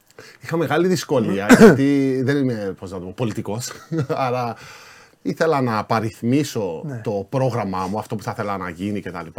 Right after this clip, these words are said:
Speaker 1: Ε, αλλά είχα αυτό το φόβο που λες, ότι κι αν δεσμευτώ για κάτι
Speaker 2: Το οποίο μετά
Speaker 1: και
Speaker 2: θα
Speaker 1: δεν γίνεται, γιατί προφανώς κάποια δεν μπορούν να γίνουν,
Speaker 2: Και θα μου το
Speaker 1: όπως
Speaker 2: φέρουν
Speaker 1: και
Speaker 2: μπροστά
Speaker 1: θα
Speaker 2: μετά οι άλλοι.
Speaker 1: Μετά θα αρχίσω και είχα μεγάλη δυσκολία
Speaker 2: Ναι.
Speaker 1: στο τι θα
Speaker 2: Ναι.
Speaker 1: γράψω στο τέτοιο. Άρα αυτό που λες ισχύει.
Speaker 2: Ναι.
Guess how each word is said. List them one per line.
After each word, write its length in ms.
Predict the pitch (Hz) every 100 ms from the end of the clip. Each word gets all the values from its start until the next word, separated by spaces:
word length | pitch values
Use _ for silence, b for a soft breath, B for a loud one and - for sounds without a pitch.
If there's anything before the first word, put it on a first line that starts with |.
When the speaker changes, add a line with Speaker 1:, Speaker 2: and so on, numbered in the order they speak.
| 139 233 - b b b b b -
Speaker 1:
Ε, 540 | 131 135 135 131 120 -
αλλά 340 | - 139 160 185 - _ _
είχα 240 | 226 214 214
αυτό 160 | -
το 80 | 208
φόβο 300 | - 233 190
που 100 | 151
λες, 240 | 180 151
ότι 200 | 170 165
κι 160 | 113 151
αν 100 | 175
δεσμευτώ 460 | 202 170 147 - 180
για 140 | 156
κάτι 500 | 147 160 160 160 - - -
Speaker 2:
Το 80 | 175
οποίο 240 | 170 196 170
μετά 200 | 151 170
Speaker 1:
και 60 |
Speaker 2:
θα 60 | 156
Speaker 1:
δεν 120 | 190
γίνεται, 300 | 135 143 151
γιατί 140 | 156 139
προφανώς 380 | 123 131 123
κάποια 220 | - 117 120
δεν 100 | 113
μπορούν 160 | 117
να 100 | 104
γίνουν, 200 | 87 170
Speaker 2:
Και 40 | 202
θα 60 | 208
μου 60 |
το 60 | 202
Speaker 1:
όπως 120 | 220
Speaker 2:
φέρουν 160 | 208 -
Speaker 1:
και 40 |
Speaker 2:
μπροστά 200 | 151 147
Speaker 1:
θα 60 | 180
Speaker 2:
μετά 260 | 143 156
οι 60 | 139
άλλοι. 220 | 160 208 208
Speaker 1:
Μετά 320 | 214 214 190
θα 100 | 170
αρχίσω 380 | 139 - 185 151
και 100 | 147
είχα 120 | 196
μεγάλη 400 | 160 120 175 180
δυσκολία 440 | 151 - 135 170
Speaker 2:
Ναι. 120 | 170
Speaker 1:
στο 160 | 135 135
τι 100 | 151
θα 140 | 139 135
Speaker 2:
Ναι. 40 | 151
Speaker 1:
γράψω 200 | 127 135
στο 160 | 135
τέτοιο. 220 | 131 117 127
Άρα 80 | 139
αυτό 160 | 165
που 60 | 165
λες 100 | 160
ισχύει. 380 | 143 - 113 160
Speaker 2:
Ναι. 300 | 170 151